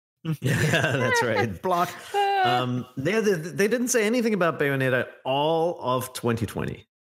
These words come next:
Speaker 2: Which is crazy.
Speaker 1: Like, zilch, right? Like, they announced this as a you know,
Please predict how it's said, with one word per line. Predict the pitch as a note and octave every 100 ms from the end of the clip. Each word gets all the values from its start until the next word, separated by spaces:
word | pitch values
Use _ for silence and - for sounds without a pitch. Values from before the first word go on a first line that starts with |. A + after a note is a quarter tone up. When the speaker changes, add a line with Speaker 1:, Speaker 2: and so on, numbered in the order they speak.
| _ _ _ _
Speaker 2:
Which | A3 G#3+
is | -
crazy. | - F#3+ E3+
Speaker 1:
Like, | G2+ D#2 - - - - _ _ A#2+
zilch, | C#3+ C#3+ - -
right? | G#2 A#2 C#3+ A#2
Like, | A#2 F#2
they | A#2+ A2+
announced | A2+ B2+ E3+ -
this | F3 F3+ -
as | C3 C3+ A2+
a | B2 A2+ G#2+ - - - _
you | G2+
know, | G2+ F2+